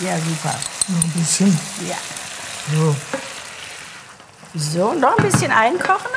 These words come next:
Speaker 1: ein bisschen Salz dran. Pfeffer brauchen wir nicht, weil die Chilischote hat sehr für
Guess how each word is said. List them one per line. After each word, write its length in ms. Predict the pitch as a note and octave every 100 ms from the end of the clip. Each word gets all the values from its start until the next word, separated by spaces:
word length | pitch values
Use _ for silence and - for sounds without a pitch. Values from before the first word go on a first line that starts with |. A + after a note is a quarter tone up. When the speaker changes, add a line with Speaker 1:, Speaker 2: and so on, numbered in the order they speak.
| C5
Speaker 1:
ein 120 | B3
bisschen 340 | B3+ C4 A#3 G3
Salz 440 | F#3+ F#3 A3+ -
dran. 180 | D4 F4 C5 - - C6+ - - - - - - - - - - -
Pfeffer 300 | B3 C4 D#4
brauchen 260 | B3 A#3+ A3+
wir 80 |
nicht, 240 | A3 D4+ -
weil 80 | B3
die 140 | A#3+
Chilischote 640 | A3 D#4 F4 D#4 D4 -
hat 200 | B3+ A3
sehr 380 | - A#3 B3 D4
für 380 | D4 B3+ A3+ G#3